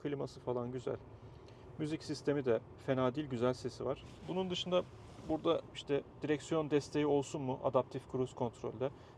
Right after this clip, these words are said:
Burada şeritte tutma asistanı var. Bu birazcık, e, herkese uygun olmayabilir çünkü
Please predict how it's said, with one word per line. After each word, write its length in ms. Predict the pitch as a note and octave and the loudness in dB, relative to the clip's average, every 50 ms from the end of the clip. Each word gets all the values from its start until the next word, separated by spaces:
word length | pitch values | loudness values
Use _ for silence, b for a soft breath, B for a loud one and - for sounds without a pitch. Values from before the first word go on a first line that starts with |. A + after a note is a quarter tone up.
| B - | B -4
Burada 200 | D3+ C#3 - C#3 | -2 0 0 0
şeritte 720 | - - D3+ C#3+ D3+ C#3+ - - - - - - D3+ C#3+ - - | 2 2 2 2 2 -2 -6 -10 -16 -16 -6 -2 -2 -2 -2 -2
tutma 320 | - C#3+ - D3 D3 C#3+ | -6 -10 -4 0 2 4
asistanı 440 | C#3 C3 - C3+ - - D3 C#3+ C#3+ | 4 4 2 -4 -4 -2 0 4 4
var. 140 | C#3 C#3+ D3 C3 | 4 4 4 2
Bu 140 | B2+ C3 C3 | -2 -2 2
birazcık, 360 | C#3 C#3 C#3 C3+ C3+ C#3 D3+ | 4 6 6 6 4 2 -4
e, 640 | - - - - - - - - - - - - - | -8 -12 -16 -16 -14 -14 -12 -12 -14 -14 -12 -8 2
herkese 480 | C#3+ D3+ C#3+ C3 - C#3 - - C#3 | 4 4 4 4 2 -2 -2 -2 -2
uygun 280 | - D3+ C#3+ C#3 C#3+ C#3+ | 0 0 0 0 2 4
olmayabilir 460 | C#3 C3+ C3+ C#3+ C#3 C#3 D3 D#3+ D#3 - | 4 4 4 4 0 0 0 -2 -6 -6
çünkü 340 | - C#3+ C3 - D#3 D3 | -6 -8 -6 -4 -4 -6